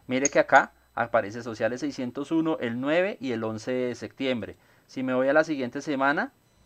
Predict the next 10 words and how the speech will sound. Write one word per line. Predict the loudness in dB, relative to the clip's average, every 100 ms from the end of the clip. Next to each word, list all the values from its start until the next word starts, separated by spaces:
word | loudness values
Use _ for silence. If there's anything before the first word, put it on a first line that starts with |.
| _ _ _ _
el | -6 -2
dieciséis | -4 -4 -2 -2 -2 -6
y | -6
el | -4
dieciocho | -4 -6 -8 -6
de | -8
septiembre. | -8 -4 -2 0 -2 -6 _ _ _ _ _ _ _ _ _ _
La | 2
siguiente | 2 -2 -2 -2
semana, | -4 2 2 2 -2